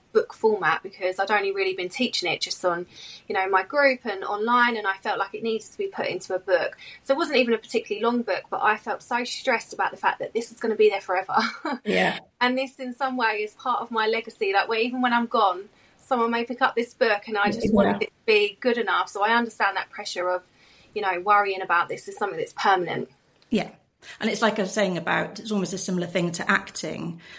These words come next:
Speaker 2: Okay, you're not putting yourself physically on a stage and, and people watching you, but people read your work and leave reviews, and those reviews, you know, as, as much as you have some
Speaker 1: Yeah.
Speaker 2: amazing reviews, there's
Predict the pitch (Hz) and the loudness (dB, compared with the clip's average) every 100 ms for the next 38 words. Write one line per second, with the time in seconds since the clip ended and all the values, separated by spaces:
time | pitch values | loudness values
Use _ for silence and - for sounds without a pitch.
0 | - - 160 175 202 202 190 180 180 - | -8 -2 2 6 6 4 0 0 0 0
1 | 185 170 170 - - _ _ - 208 196 | 2 2 -2 -8 -12 _ _ 0 2 2
2 | - 175 175 170 170 - 180 170 170 165 | 2 4 4 4 2 2 4 4 4 2
3 | 151 156 160 185 185 - 190 - 170 156 | -2 -4 -4 -4 -4 -4 -6 -4 -2 -2
4 | - 180 180 - 170 185 175 175 - - | 0 0 0 -2 -2 -2 -4 -6 -10 -18
5 | - - - - 202 196 196 196 190 190 | -10 -2 0 0 2 2 4 4 4 2
6 | 190 - 180 175 190 185 185 - - - | 0 -4 -2 2 4 6 4 0 -8 -8
7 | - 180 175 180 - 196 190 190 170 208 | 0 2 4 4 2 2 2 0 2 6
8 | 208 202 196 196 - 185 196 190 190 185 | 6 6 4 2 2 2 4 2 0 0
9 | 208 196 185 220 175 175 175 - - 180 | 2 4 4 4 4 2 0 -2 -2 -2
10 | - _ - 214 - - 175 - - _ | -4 _ 2 2 2 0 0 0 -6 _
11 | 247 180 196 196 190 190 226 226 170 170 | -10 -4 -2 2 4 6 6 6 6 2
12 | 165 160 - - 190 | 0 0 0 2 0